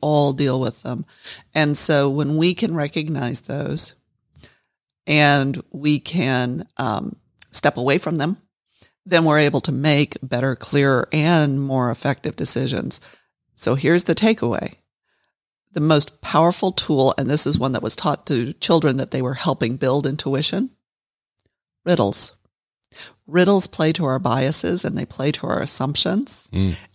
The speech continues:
Speaker 1: And when we can spot the bias or the assumption that the riddle is playing to, we can break through to a clear solution. And by the way, riddles don't always have just one answer.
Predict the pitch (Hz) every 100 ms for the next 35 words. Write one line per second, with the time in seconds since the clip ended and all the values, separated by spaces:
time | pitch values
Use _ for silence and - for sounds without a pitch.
0 | _ 170 160 151 151 147 147 135 139 -
1 | - 156 - 143 143 143 143 - - 143
2 | 127 135 143 - 151 165 - 143 127 107
3 | 117 123 147 135 143 139 - 135 135 143
4 | 165 - 180 185 190 - - _ 151 147
5 | 135 131 123 - - 127 - 123 123 -
6 | - - - - 113 139 - 139 143 -
7 | - - - 151 156 160 156 143 131 127
8 | 131 120 117 135 120 - 147 135 113 -
9 | 143 127 - - 127 - - 120 117 127
10 | 123 - -